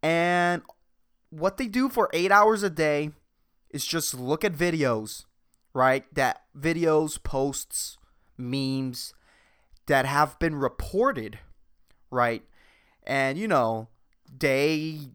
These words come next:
they've memorized the Facebook guidelines and they decide, you know, to take it down or not. You know, so this ranges from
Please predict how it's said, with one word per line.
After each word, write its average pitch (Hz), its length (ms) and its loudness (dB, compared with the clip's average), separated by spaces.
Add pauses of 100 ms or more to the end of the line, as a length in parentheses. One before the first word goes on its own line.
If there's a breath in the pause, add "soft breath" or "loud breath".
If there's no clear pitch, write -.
they've 147 260 -2
memorized 151 680 2
the 135 80 -4
Facebook 156 580 -4
guidelines 139 760 2
and 135 180 -6
they 139 160 0
decide, 139 680 2
you 175 60 -6
know, 151 120 0
to 123 120 -8
take 135 280 -6
it 127 120 -12
down 185 360 0
or 113 120 -6
not. 104 360 -8 (640 soft breath)
You 131 100 -6
know, 131 180 2
so 160 140 -4
this 208 240 0
ranges 170 440 -2
from 131 640 0